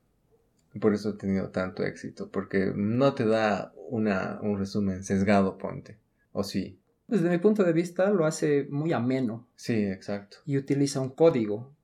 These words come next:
Speaker 2: Algunos
Speaker 1: Ya.
Speaker 2: chistes van perdurando en el tiempo, como en
Speaker 1: Sí.
Speaker 2: su momento lo hacía el What the Fuck Show,
Speaker 1: Ajá.
Speaker 2: alguna frase,
Speaker 1: Ajá.
Speaker 2: o el bananero,
Speaker 1: Sí,
Speaker 2: y
Speaker 1: sí.
Speaker 2: el Te lo resumo hace exactamente lo mismo.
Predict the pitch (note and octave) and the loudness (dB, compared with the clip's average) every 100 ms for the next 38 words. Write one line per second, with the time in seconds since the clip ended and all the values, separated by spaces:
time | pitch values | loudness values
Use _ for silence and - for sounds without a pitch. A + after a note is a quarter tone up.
0 | _ C3 B2 G#2 F2+ F#2+ A2+ A#2+ - B2 | _ -4 2 4 4 2 2 2 6 4
1 | A#2 A#2 A2+ A2 A2 B2 A#2+ C#3+ - _ | 6 4 4 2 0 0 0 -2 -2 _
2 | _ - A2+ A2+ G2+ A#2+ B2 A2+ A2 A#2 | _ -10 -2 2 2 2 2 0 0 2
3 | A2 G#2+ G#2+ A2 G#2+ G#2+ G#2+ C#3+ C#3+ C#3+ | 0 0 0 0 0 -4 -4 2 4 4
4 | C#3+ C#3 A2+ G#2 G2+ B2+ B2 A#2 A2 B2+ | 4 0 -4 -10 -6 -2 0 0 4 4
5 | C3+ C3+ C#3 C3+ C3 A#2 A2+ G#2+ G#2+ G#2+ | 4 4 2 2 0 -4 -8 -8 -10 -6
6 | A2 A2 G#2 G#2 G2+ G#2 G#2+ G#2 A2+ C#3 | 0 2 2 0 -4 -6 -2 0 4 6
7 | C#3+ C#3 C3+ C3 C3+ - A2 G2+ A#2+ B2+ | 6 6 6 4 0 -4 -6 -6 0 0
8 | A#2 A2 G#2+ G2+ - _ - _ _ B2+ | 2 -2 -4 -8 -14 _ -20 _ _ 6
9 | B2+ B2+ B2 C#3 C#3 C#3 B2 - - B2 | 6 6 2 2 2 -2 -8 -8 -8 -8
10 | - A#2 A2+ A#2+ F#3 D#3+ G#2+ | -4 -4 -2 -2 0 -2 -6